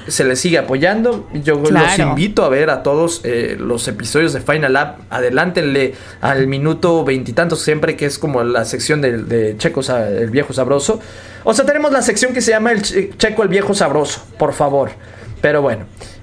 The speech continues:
Speaker 1: eh,
Speaker 2: Ya con
Speaker 1: ya
Speaker 2: eso.
Speaker 1: quería sacar eso nomás.
Speaker 2: Amigo, está bien. A ver, sí, obviamente también nosotros tenemos que, a ver, claro, yo soy súper fan de Checo, pero también hay que decir que a veces, pues no, la situación no, no
Speaker 1: No,
Speaker 2: está a
Speaker 1: pero
Speaker 2: nuestro favor,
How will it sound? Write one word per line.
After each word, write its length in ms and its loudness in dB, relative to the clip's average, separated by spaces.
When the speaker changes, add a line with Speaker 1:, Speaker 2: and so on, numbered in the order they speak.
Speaker 1:
eh, 460 2
Speaker 2:
Ya 200 2
con 160 2
Speaker 1:
ya 60 2
Speaker 2:
eso. 80 0
Speaker 1:
quería 180 0
sacar 300 -2
eso 160 -4
nomás. 420 -10
Speaker 2:
Amigo, 260 2
está 180 0
bien. 260 2
A 80 2
ver, 160 0
sí, 260 2
obviamente 600 0
también 340 2
nosotros 380 0
tenemos 340 0
que, 260 -2
a 120 2
ver, 200 0
claro, 220 0
yo 140 -2
soy 100 0
súper 460 0
fan 300 0
de 100 -6
Checo, 360 -4
pero 180 0
también 260 -2
hay 100 0
que 80 -2
decir 300 -4
que 80 0
a 40 2
veces, 300 -4
pues 180 -4
no, 300 0
la 140 2
situación 440 -6
no, 220 0
no 0 -
Speaker 1:
No, 100 0
Speaker 2:
está 180 -2
a 20 2
Speaker 1:
pero 100 4
Speaker 2:
nuestro 180 4
favor, 180 2